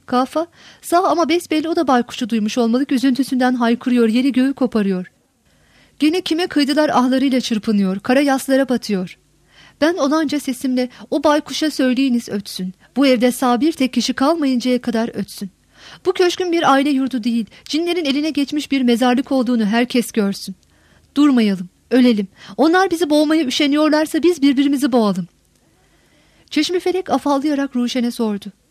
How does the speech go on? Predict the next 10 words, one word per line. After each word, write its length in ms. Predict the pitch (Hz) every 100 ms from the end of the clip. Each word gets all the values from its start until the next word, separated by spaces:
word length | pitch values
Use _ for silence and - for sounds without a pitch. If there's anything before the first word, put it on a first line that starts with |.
| -
"Bu 60 | 262
kadına 320 | 349 466 370
ne 140 | 226
oldu?" 380 | 311 311 208 254 - _ _ _ _
Bu 100 | 277
gece 200 | 254 254
o 60 | 233
zavallının 500 | 233 226 226 247 220
üzerine 340 | 208 214 208
uğramışlar. 540 | 202 185 175 - 185